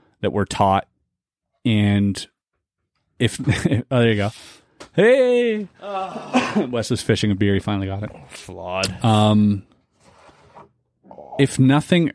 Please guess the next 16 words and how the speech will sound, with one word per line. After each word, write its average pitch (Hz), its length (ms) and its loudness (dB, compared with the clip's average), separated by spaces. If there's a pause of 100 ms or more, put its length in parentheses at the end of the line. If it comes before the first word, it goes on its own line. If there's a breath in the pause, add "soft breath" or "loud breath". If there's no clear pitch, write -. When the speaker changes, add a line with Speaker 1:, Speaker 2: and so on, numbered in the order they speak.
(140)
Speaker 1:
other 113 580 2
than 107 280 0
a 98 80 2
thought 98 280 0
experiment, 87 540 -4 (1500 soft breath)
uh, 101 240 0
that 104 220 2
sustains 92 500 -6
me. - 160 -16
That 107 180 2
sustains 101 360 2
my 95 100 0
curiosity. 92 560 -4
My 110 160 2
curiosity 113 840 2
Speaker 2:
Yeah. 101 180 0